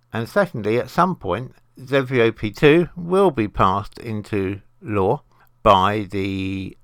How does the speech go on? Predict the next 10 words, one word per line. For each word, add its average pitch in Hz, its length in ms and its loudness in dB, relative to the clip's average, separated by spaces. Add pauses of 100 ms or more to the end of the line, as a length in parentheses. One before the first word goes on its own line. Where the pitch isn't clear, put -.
Slovenian 98 680 -2 (200)
authorities, 147 680 -2 (340)
and 143 380 -2 (360)
they 135 180 -2
may 156 220 -2
not 110 220 -6
give 117 200 -4
any 120 300 -6
lenience 120 680 -6
or 113 360 -6